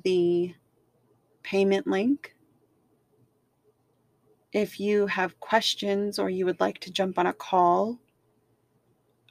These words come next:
I invite you to schedule that via my Instagram. You can click on my Instagram link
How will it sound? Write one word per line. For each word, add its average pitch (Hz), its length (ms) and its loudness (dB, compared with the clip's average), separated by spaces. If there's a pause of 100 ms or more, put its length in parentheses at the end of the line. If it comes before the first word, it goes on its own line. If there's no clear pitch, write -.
I 190 680 2
invite 185 720 0
you 185 480 0 (840)
to 190 240 0
schedule 185 580 0
that 175 380 2 (1040)
via 185 320 0
my 180 220 2
Instagram. 185 760 -4
You 208 80 -8
can 190 180 -4
click - 280 -6
on 180 140 2
my 170 180 2
Instagram 180 600 -2
link 185 420 -2